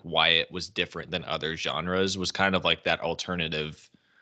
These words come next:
sound that was coming from the nineties. I don't know if you could really call this band just alternative 'cause they,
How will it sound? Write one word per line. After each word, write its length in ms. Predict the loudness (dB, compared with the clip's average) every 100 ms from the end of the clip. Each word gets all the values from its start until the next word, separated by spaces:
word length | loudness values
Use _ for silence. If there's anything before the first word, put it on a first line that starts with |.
| _ _ _ 2
sound 280 | 4 4
that 80 | 2
was 120 | -4
coming 260 | -6 -8 -10
from 80 | -12
the 80 | -6
nineties. 560 | -6 -6 -8 -8 -6
I 60 | -4
don't 100 | 0
know 120 | 0
if 100 | -2
you 40 | -6
could 200 | -6 -4
really 160 | -4
call 360 | -4 -2 -2 -2
this 140 | -4
band 300 | -4 -4 -4
just 320 | 0 2 2
alternative 480 | -2 -2 0 0 0
'cause 140 | -2 0
they, 200 | -2